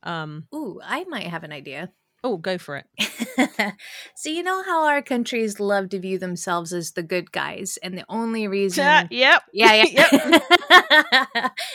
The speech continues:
Speaker 2: The
Speaker 1: Yep.
Speaker 2: only reason we're fighting is because the other ones are bad people.
Speaker 1: Yep.
Speaker 2: So
Speaker 1: Colonialism was everyone else's fault and definitely not Britain. Got
Speaker 2: Well,
Speaker 1: it? Yep.
Speaker 2: obviously. <laughs> Yeah,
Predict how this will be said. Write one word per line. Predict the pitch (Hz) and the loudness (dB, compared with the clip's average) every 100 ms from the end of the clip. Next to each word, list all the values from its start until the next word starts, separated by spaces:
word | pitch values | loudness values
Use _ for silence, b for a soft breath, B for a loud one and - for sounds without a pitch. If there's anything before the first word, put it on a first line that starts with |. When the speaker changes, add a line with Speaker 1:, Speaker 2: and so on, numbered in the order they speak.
| 440 | -10
Speaker 2:
The | - - | -8 0
Speaker 1:
Yep. | 285 | 2
Speaker 2:
only | 381 349 330 | 2 0 0
reason | 302 285 269 | 0 0 0
we're | 247 240 | 0 2
fighting | 262 233 233 208 | 4 4 2 0
is | 202 202 | -2 -4
because | 196 202 190 | -4 -4 -2
the | 196 | 0
other | 196 190 | 0 0
ones | 185 170 175 | -2 -6 -8
are | 156 - | -10 -2
bad | 175 175 160 165 | 4 4 4 -4
people. | 180 180 170 165 180 - B B B B 208 | -6 -6 -6 -8 -8 -12 B B B B -2
Speaker 1:
Yep. | 240 - | -2 -2
Speaker 2:
So | _ - | _ -6
Speaker 1:
Colonialism | 220 233 233 214 208 196 | -2 -2 -2 -4 -6 -6
was | 190 - | -8 -6
everyone | 226 226 208 | -6 -4 -4
else's | 196 180 | -4 -8
fault | - 190 | -10 -10
and | - 170 | -8 -6
definitely | 175 - - | -6 -6 -10
not | 180 - | -10 -8
Britain. | 185 - 165 165 | -10 -10 -12 -12
Got | 185 190 | -4 -2
Speaker 2:
Well, | 240 339 | 0 0
Speaker 1:
it? | 392 | 2
Yep. | |
Speaker 2:
obviously. | 403 311 - 247 | 2 2 0 -2
<laughs> | |
Yeah, | 330 277 277 | 0 0 0